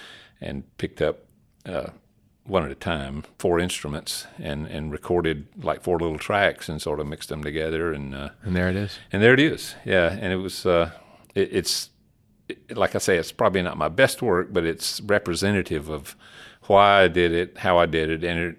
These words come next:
Speaker 1: also reminds me of the Dollhouse, which is really a fun project.
Speaker 2: Well, good. Well, before we, uh, say goodbye, um, how do people find you, uh, in the wor-, in the World Wide Web? I mean, if they're interested to learn more about who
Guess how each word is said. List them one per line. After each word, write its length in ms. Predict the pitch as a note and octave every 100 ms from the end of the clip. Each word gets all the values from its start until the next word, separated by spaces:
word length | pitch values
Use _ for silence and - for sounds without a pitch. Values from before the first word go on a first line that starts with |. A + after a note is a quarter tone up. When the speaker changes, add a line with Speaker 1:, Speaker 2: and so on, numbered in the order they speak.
| -
Speaker 1:
also 280 | F#2 - E2
reminds 460 | D#2 D#2 D#2 D#2
me 120 | D2+
of 140 | C#2+ C#2+ _
the 100 | D2
Dollhouse, 500 | C#2+ C#2 - - -
which 160 | -
is 140 | D#2 D#2
really 200 | D2 C2+
a 40 |
fun 240 | - C#2+ C#2
project. 500 | - - - _ - - -
Speaker 2:
Well, 160 | - E2+
good. 240 | E2+ E2+
Well, 200 | F#2+ G2+ - - -
before 260 | A2 C3+
we, 220 | B2 A#2 G#2+
uh, 380 | G2+ F2+ F#2+
say 180 | F#2 -
goodbye, 380 | F#2+ F#2+ G2+ F#2+
um, 520 | C2+ F#2 F2 E2+ E2+ - - - -
how 140 | -
do 100 | D3+
people 260 | C#3 C#3 A#2+
find 360 | - G#2+ G#2+ G2
you, 280 | F2 E2 E2
uh, 80 |
in 180 | F2+ F#2+
the 80 | F2
wor-, 220 | E2 G2 -
in 180 | G2 F2+
the 240 | F#2 - -
World 320 | G2 F2 F2
Wide 200 | E2 D#2+
Web? 300 | D#2 D#2 E2+
I 40 | F2
mean, 120 | E2+
if 80 | F2
they're 200 | G2 F#2+
interested 420 | B2 A2 A2 - G2
to 140 | F#2+
learn 320 | F#2 F#2+ G#2 G2
more 160 | F#2+
about 240 | G2 F#2 F#2+
who 220 | F#2+